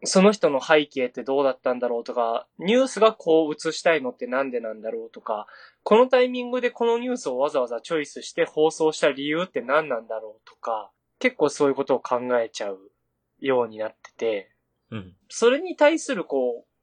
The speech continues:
Speaker 1: う、自分の見方がどうなっていいか分かんなくなっちゃってるんですよね。なんか、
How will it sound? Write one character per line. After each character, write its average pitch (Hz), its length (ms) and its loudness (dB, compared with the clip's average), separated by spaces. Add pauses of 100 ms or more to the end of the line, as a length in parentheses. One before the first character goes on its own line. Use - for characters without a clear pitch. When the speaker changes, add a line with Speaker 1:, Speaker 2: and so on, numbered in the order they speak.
(520)
Speaker 1:
う、 180 40 -14
自 165 200 -4
分 381 240 0
の 370 80 -4
見 247 160 0
方 311 240 2
が 165 160 4
ど 190 180 4
う 180 40 0
な 143 80 2
っ - 100 -6
て - 80 -10
い 131 60 -4
い 127 40 -14
か 123 120 -4
分 117 140 -6
か 165 120 2
ん 165 60 -2
な 123 80 -8
く 117 80 -8
な 113 60 -10
っ - 40 -12
ち - 80 -16
ゃ - 20 -16
っ - 60 -20
て - 60 -20
る 123 80 -16
ん - 20 -20
で - 60 -20
す - 60 -20
よ 113 60 -12
ね。 151 220 -10 (640)
な 135 120 -2
ん 127 80 -4
か、 - 280 2